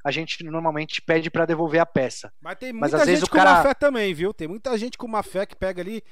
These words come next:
Speaker 2: quebra, não sabe montar, quebra e liga, "Ai, não."
Speaker 1: Então, a-, aí tem, aí tem a galera que assume realmente, fala, "Ó, fui tirar da embalagem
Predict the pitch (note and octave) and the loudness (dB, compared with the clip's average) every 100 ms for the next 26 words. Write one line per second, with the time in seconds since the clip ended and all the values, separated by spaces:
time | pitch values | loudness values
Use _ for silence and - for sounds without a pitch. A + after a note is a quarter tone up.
0 | - - - G3 A3+ G#3 G3+ G3 G#3 G#3 | -20 -20 -6 0 2 2 -2 0 0 2
1 | G3 F3+ G#3 - G#3 A3 A3 G3+ F3+ F#3+ | -2 0 -2 0 -2 -2 -6 -4 0 2
2 | B3 D#4+ D#4+ D4 C#4+ C#4+ C4 F3+ E3+ D#3 | 2 -2 -2 -2 -2 -4 -2 2 4 4
3 | E3+ F3 F3+ G#3 - G#3+ G#3+ A3 - F#3+ | 2 4 4 4 4 2 2 2 4 4
4 | G3+ A#3 A#3 A3 G3+ G3+ G3 - G3 F#3+ | 4 4 6 6 8 6 4 2 2 4
5 | F3 - G3+ A#3 G3+ E3+ F#3 F#3 - F#3 | 4 2 -2 0 2 2 2 0 2 4
6 | F#3 F#3 E3+ - F3+ E3+ E3+ F3 E3 D3+ | 8 8 6 0 -4 4 4 4 4 4
7 | D3 D#3 F3 D#3+ D#3+ | 6 6 6 4 -6